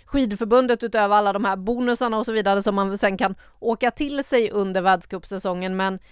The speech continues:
i fjol då, när, eh, Frida Karlsson, Maja Dahlqvist och, eh, Linn Svan valde att stå utanför, då fick de ju inte ta del av, eh, de pengarna till exempel.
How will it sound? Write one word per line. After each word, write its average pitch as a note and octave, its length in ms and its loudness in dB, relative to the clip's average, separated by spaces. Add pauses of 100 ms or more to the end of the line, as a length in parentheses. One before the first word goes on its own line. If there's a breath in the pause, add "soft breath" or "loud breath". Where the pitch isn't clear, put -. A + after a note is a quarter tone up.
(180 soft breath)
i A3+ 100 -8
fjol B3 280 0
då, G3+ 160 2
när, F#3+ 760 2
eh, F#3 60 -4
Frida G3+ 280 -2
Karlsson, G3 640 0
Maja G3 240 4
Dahlqvist F#3+ 560 0
och, F#3+ 260 -8
eh, G3 120 -4
Linn F#3+ 200 -2
Svan G3 220 0
valde G3+ 240 0
att - 120 -6
stå A3+ 140 -6
utanför, A3 420 -4 (360 soft breath)
då A3 140 0
fick F#3+ 200 -8
de G#3 120 0
ju G3+ 60 0
inte G3+ 340 -2
ta G3+ 160 -4
del F3 300 -4
av, F3 340 -2
eh, F3 280 -4
de G3 280 -2
pengarna D#3+ 360 -6
till B3 160 -8
exempel. - 380 -12